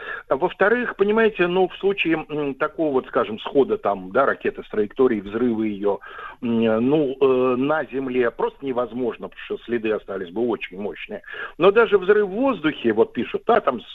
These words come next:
сказать, кислород выжгло, и поэтому люди там почувствовали ду-, удушье, побежали. Эм, ну, следы бы остались, но верхушки деревьев были бы обломаны, да,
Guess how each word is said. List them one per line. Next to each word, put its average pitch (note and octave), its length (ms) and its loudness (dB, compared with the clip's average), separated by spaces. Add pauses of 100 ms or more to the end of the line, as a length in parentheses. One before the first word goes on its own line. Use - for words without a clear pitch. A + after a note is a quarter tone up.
сказать, A2 200 -6 (140)
кислород E3+ 540 6
выжгло, B2+ 520 2
и A#2 60 2
поэтому C#3 520 0
люди B2+ 300 -4
там G#2+ 220 -6 (320)
почувствовали C3 560 0
ду-, C#3 240 -4
удушье, C3 440 -4
побежали. C3+ 540 0 (400)
Эм, D3+ 420 2
ну, G#3+ 140 2
следы A#3 300 -2
бы E3 120 0
остались, C3+ 460 -2
но C#3+ 100 -2
верхушки D3+ 840 -6
деревьев C#3 520 -2
были B2+ 220 -4
бы B2 120 -4
обломаны, A#2+ 640 -4
да, F3+ 200 -2